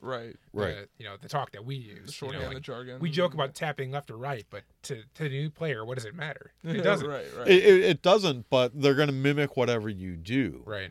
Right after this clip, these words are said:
Speaker 3: Yeah, so.
Speaker 2: So I had to, like, stop all my shortcuts and explain, like,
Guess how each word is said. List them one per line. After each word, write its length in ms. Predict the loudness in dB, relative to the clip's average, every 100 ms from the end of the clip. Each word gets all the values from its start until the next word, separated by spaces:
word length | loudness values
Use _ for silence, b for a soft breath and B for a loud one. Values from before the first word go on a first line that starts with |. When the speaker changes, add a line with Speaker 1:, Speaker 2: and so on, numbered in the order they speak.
| _ -10
Speaker 3:
Yeah, 360 | -8 -6 -10 -14
so. 440 | -16 -14 -14 -18 -14
Speaker 2:
So 120 | -12
I 60 | -12
had 80 | -12
to, 60 |
like, 220 | -12 -14 -12
stop 260 | -10 -10
all 120 | -12
my 100 | -16
shortcuts 520 | -16 -16 -16 -16 -18 -18
and 60 |
explain, 400 | -20 -18 -16 -16 -18
like, 220 | -20